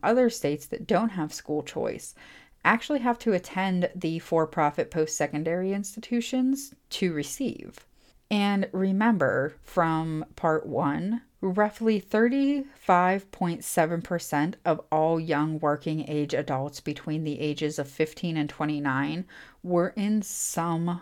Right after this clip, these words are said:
form of degree program in twenty twenty.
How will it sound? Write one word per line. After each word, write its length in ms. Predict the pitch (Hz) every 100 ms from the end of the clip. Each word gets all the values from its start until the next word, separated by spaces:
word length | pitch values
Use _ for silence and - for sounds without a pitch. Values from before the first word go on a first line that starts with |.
| - _
form 580 | - 170 160 151 147
of 180 | 135 143
degree 360 | 151 147 143 139
program 580 | - 135 135 127 131 131
in 240 | 147 147
twenty 340 | - 143 139
twenty. 480 | 139 - 73 64 -